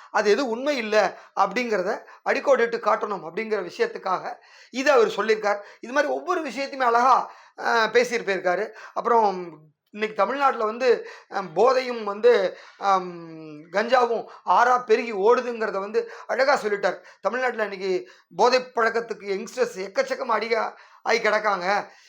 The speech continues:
இதை வந்து அரசு தான் தடுக்கணும் அப்படின்னு நினைச்சா, அஹ், கண்டிப்பா மு-, நம்ம தான் முட்டாளாயிடுவோம்,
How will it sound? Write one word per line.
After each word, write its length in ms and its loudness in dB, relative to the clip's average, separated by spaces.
இதை 140 4
வந்து 180 4
அரசு 320 2
தான் 140 4
தடுக்கணும் 480 2
அப்படின்னு 360 -2
நினைச்சா, 260 2
அஹ், 240 2
கண்டிப்பா 440 2
மு-, 160 -4
நம்ம 240 0
தான் 160 2
முட்டாளாயிடுவோம், 640 0